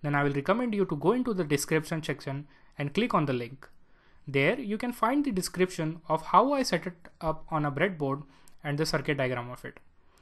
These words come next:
And the L E Ds are connected to which pin. Now let's get started. So I already have this C program which I made earlier.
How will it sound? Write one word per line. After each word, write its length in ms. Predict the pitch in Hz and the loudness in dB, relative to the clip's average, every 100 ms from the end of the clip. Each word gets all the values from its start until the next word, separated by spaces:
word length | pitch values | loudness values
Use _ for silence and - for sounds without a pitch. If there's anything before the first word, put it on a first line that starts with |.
| - - | -20 -8
And 240 | 139 143 147 - | -2 -2 -2 -6
the 160 | 143 147 | 0 2
L 80 | 147 | 2
E 60 | 180 | 2
Ds 240 | 240 262 - | 2 0 2
are 160 | 156 | 2
connected 420 | 160 160 160 156 156 | 2 0 0 -4 -2
to 80 | |
which 260 | 143 131 - | -4 -4 -6
pin. 140 | 123 120 - - - - - - - - - - - | -14 -16 -20 -20 -20 -12 -10 2 2 4 4 4 2
Now 320 | 151 139 165 - - - - | 0 2 2 0 -16 -10 0
let's 180 | 214 220 | 2 4
get 200 | 185 - | 0 0
started. 380 | - 127 131 - - - - - - - - - - - - - - - | -6 -6 -8 -14 -18 -20 -18 -20 -20 -20 -20 -20 -20 -20 -20 -18 -14 -10
So 160 | - 269 | 2 4
I 100 | 269 | 6
already 360 | 254 262 269 | 8 6 4
have 340 | 226 202 208 190 | 4 4 4 2
this 180 | 214 | 0
C 180 | - 208 | 0 -2
program 360 | 208 165 156 156 | 0 2 4 2
which 160 | 151 | 2
I 80 | 156 | 0
made 240 | 147 143 135 | 0 0 0
earlier. 280 | 123 117 | -2 -8